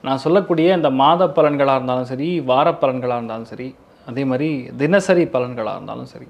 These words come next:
எல்லாமே கோச்சாரத்தின் அடிப்படையில் இருக்கக்கூடிய கிரக நிலைகளை வைத்து கணித்து சொல்லக்கூடிய பொது பலன்கள் மட்டுமே. இது கிட்டத்தட்ட ஐம்பதுலேருந்து எழுபது பர்சன்ட் வரையும் உங்க ஜாதகத்துக்கு மேட்ச் ஆகும்.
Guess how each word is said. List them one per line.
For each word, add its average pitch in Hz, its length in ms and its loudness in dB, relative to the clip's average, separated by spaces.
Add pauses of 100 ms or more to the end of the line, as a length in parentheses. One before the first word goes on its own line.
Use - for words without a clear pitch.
எல்லாமே 147 680 -4
கோச்சாரத்தின் 160 680 -2
அடிப்படையில் 120 480 -6
இருக்கக்கூடிய 131 520 -4
கிரக 127 260 -4
நிலைகளை 127 420 -4
வைத்து 131 480 -6
கணித்து 131 280 -6
சொல்லக்கூடிய 135 560 -6
பொது 165 300 -4
பலன்கள் 127 480 -8
மட்டுமே. 113 320 -12
இது 113 100 -12
கிட்டத்தட்ட 127 380 -6
ஐம்பதுலேருந்து 131 500 -4
எழுபது 147 400 -4
பர்சன்ட் 143 380 -8
வரையும் 165 300 -6
உங்க 120 200 -6
ஜாதகத்துக்கு 127 380 -6
மேட்ச் 113 280 -10
ஆகும். 104 220 -14